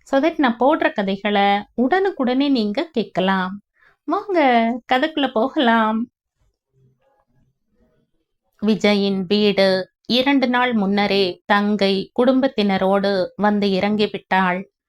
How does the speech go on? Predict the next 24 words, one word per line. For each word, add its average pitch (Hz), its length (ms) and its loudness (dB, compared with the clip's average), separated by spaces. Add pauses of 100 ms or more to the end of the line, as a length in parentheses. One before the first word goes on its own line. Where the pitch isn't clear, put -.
(260)
"அம்மா, 269 400 0 (140)
எப்படி 349 420 0
இத்தனை 330 380 2
பெரிய 294 400 2
இடம் 311 200 2
அண்ணனுக்கு? 311 480 2 (500)
எங்க 196 260 0
வீட்டு 233 340 2
மனுஷங்க 233 460 0
மத்தியில 240 680 2
எத்தனை 311 460 2
பேர் 269 380 4
தெரியுமா? 262 680 2 (440)
இதனால 202 720 2 (100)
அந்த 202 260 2
வீட்ல 247 360 0
எனக்கு 202 580 0
ஒரு 202 260 2
படி 202 280 2
மதிப்பு 214 600 2
உயர்ந்துடுச்சு," 269 800 2 (500)
அமுதா 196 460 2 (140)
அங்கலாய்த்தாள். 202 880 2 (360)
"ஏமா, 262 340 4